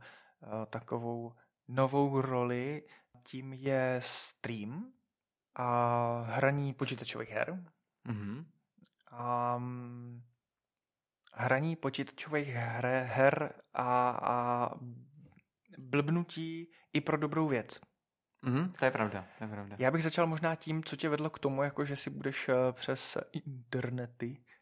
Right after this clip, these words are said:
Speaker 1: eh, hrát hry s kamarády i bez kamarádů a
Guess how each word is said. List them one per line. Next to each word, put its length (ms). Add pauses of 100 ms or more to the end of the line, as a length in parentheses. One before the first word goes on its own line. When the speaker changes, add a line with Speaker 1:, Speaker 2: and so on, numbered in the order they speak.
(120)
Speaker 1:
eh, 320
hrát 520 (140)
hry 300
s 100
kamarády 680
i 180
bez 200
kamarádů 760 (640)
a 800